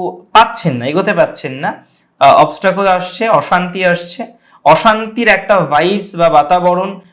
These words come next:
সেটা কিন্তু, আহ, কনস্ট্যান্টলি চলছে। আমি মনে করি তাদের ক্ষেত্রে কিন্তু একটা বেটারমেন্টের জায়গা আসতে পারে বা একটা বেটারমেন্টের জায়গা কিন্তু আসবে, আসবে,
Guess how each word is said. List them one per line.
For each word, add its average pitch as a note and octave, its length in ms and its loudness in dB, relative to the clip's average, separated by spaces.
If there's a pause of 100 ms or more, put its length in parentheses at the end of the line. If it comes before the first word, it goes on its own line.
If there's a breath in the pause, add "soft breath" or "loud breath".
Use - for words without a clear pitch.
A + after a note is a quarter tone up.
সেটা F3+ 320 2
কিন্তু, F#3 580 -6
আহ, D3+ 220 4
কনস্ট্যান্টলি F3 720 -4
চলছে। F3+ 560 -8 (260 soft breath)
আমি G3 340 4
মনে G3 260 0
করি F#3 360 -6
তাদের E3+ 440 2
ক্ষেত্রে D#3+ 440 -6
কিন্তু C#3+ 640 -12
একটা C3+ 360 0
বেটারমেন্টের C#3+ 840 -6
জায়গা B2+ 400 0
আসতে - 280 -4
পারে D#3+ 380 -4 (300 loud breath)
বা B2+ 260 4
একটা B2+ 180 -6
বেটারমেন্টের B2 720 -6
জায়গা A#2 320 -10
কিন্তু A#2 340 -16
আসবে, - 440 -12 (500)
আসবে, - 420 -4